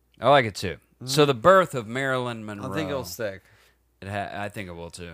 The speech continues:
Speaker 1: The contract also included provisions for screen tests and promotional photo shoots to assess Marilyn's potential as an actress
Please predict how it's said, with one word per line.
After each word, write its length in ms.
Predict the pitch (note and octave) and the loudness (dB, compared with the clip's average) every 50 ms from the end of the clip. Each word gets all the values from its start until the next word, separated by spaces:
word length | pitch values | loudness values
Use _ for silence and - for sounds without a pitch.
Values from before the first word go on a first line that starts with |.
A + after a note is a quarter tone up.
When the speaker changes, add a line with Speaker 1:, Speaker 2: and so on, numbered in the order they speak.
| - - | -16 -4
Speaker 1:
The 120 | C#3 E3 | -4 -2
contract 680 | - - G#3+ C4+ C#4+ D4 C4+ G3 A#3+ B3+ B3 A#3+ F#3+ G#3 | -2 0 0 0 0 -2 -2 -2 0 0 0 0 -2 -6
also 440 | F#3 F#3+ G3+ G#3 G3+ - A3 G3+ G3 | -6 -2 -2 -2 -2 -4 -6 -4 -6
included 440 | F#3 F3+ - F3+ F#3+ F#3+ E3+ F3 D3 | -6 -6 -4 -2 -2 0 0 -2 -6
provisions 600 | - C#3 B2+ C#3 D#3 D3+ C3 C#3 D3 D3 C#3 - | -8 -6 0 0 0 0 0 -4 -6 -6 -6 -8
for 220 | - - - - | -2 -2 0 0
screen 540 | - - - - - D3+ F#3 G#3+ A#3+ A#3+ A3 | 0 -4 -6 -6 -2 -2 -2 0 -2 -4 -6
tests 680 | - - G#3+ G#3+ A3 G#3+ G#3+ G3+ - - - - - - _ _ _ _ - - _ _ _ | -6 -2 4 6 6 6 6 4 0 -4 -4 -6 -10 -14 _ _ _ _ -20 -20 _ _ _
and 140 | - B2 A2+ | -4 -4 -4
promotional 580 | G#2+ B2+ B2 B2+ D3+ F#3 F#3 - - F#3+ F3+ E3 | -4 -2 0 0 0 0 0 -2 -2 -2 -2 -2
photo 320 | - - E3+ D#3+ D3 C#3 | 4 6 6 6 6 4
shoots 680 | C3 - - - B2+ A#2 A2 A2+ - - - - - - _ _ - - _ _ _ | 2 0 -4 -4 -4 -4 -6 -6 -8 -10 -12 -12 -12 -14 _ _ -20 -20 _ _ _
to 180 | - C#3 B2+ | -6 -2 -2
assess 460 | B2+ A2+ - - D3+ C3+ C3 A#2+ - - | 0 -2 0 0 0 0 0 0 -4 -6
Marilyn's 520 | A2+ A#2+ B2+ C3+ C#3 C#3 C#3+ C#3+ C3+ - - | -2 -2 0 0 0 0 -2 -4 -6 -8 -10
potential 680 | - A#2 - - - D#3+ E3 D#3 - F3 D#3+ D#3+ - - | -10 -12 -12 -10 -10 -8 -8 -6 -6 -6 -4 -6 -4 -2
as 200 | A#2+ B2+ B2 A2+ | -2 -2 -2 -4
an 120 | A#2 A2+ | -6 -8
actress 840 | G#2 G#2+ C#3 D#3 E3+ D3+ - A#2 G#2 G2 F#2 F2+ F2+ - - - | -6 -4 -2 -2 -2 -4 -6 -6 -6 -6 -6 -6 -8 -10 -12 -14